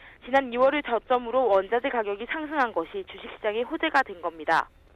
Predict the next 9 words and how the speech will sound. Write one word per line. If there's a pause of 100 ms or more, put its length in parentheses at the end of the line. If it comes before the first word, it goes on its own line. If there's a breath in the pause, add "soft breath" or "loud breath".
(540 loud breath)
이런
이유로
정치
이슈보다는
결국
펀드멘털이
주식시장에
중요하다고
강조합니다.